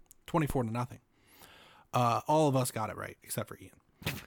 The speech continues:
That puts Ian at fifteen and eleven, me at sixteen and ten, Gage at eighteen and eight, and Kyle still holding on to that lead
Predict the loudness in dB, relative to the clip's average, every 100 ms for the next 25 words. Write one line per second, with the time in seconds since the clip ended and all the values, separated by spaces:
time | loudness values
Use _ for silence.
0 | -18 _ _ -2 0 2 2 2 2 0
1 | 2 2 2 0 2 0 0 -2 0 0
2 | 2 2 2 4 2 2 -8 _ _ _
3 | _ _ _ _ 0 2 2 0 -6 _
4 | -2 0 0 -2 -4 -2 0 0 -4 0
5 | 0 0 -6 _ _ _ _ _ -2 2
6 | 4 2 -2 -8 -8 -4 0 0 0 0
7 | 0 0 -8 -4 -2 -2 -4 -14 -12 -8
8 | -8 -6 2 4 4 2 -2 0 4 6
9 | 6 4 4 2 2 2 2 2 2